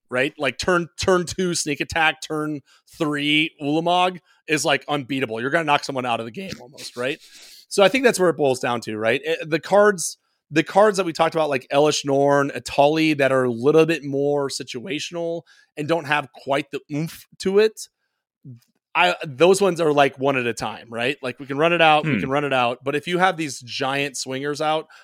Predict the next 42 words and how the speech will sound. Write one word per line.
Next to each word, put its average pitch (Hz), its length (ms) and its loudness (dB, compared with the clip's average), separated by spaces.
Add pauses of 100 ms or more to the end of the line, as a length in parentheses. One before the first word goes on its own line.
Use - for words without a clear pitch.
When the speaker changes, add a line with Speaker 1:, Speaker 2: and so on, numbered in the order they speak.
(100)
Speaker 1:
Void 165 240 6
Winter 120 320 2
is 120 80 -8
a 120 40 -12
great 123 220 -2
example, 107 420 -10
right? 120 240 -6
Like, 123 280 -6 (480)
I 165 180 0
wouldn't, 180 300 -4
I 160 80 4
wouldn't 190 260 0
run 160 180 0
Void 135 300 -2
Winter 151 240 -2
out 143 240 -2
unless 135 220 -4
I 139 60 -2
knew 139 200 2
I 135 60 4
could 127 200 -6
get 127 140 0
her 120 140 0
back 120 440 0
almost 131 300 0
immediately. 110 460 -12 (600)
Speaker 2:
Yeah, 151 180 4
I - 20 6
was 135 80 0
about 170 140 0
to - 80 -18
say, 113 180 -2
'cause, 101 80 -14
I 113 40 -12
mean, 110 120 -4
that 120 180 4
wouldn't 98 380 -10
do 107 80 -10
you 98 160 -4
a 92 60 -2
ton. 107 320 -8
But, 101 260 0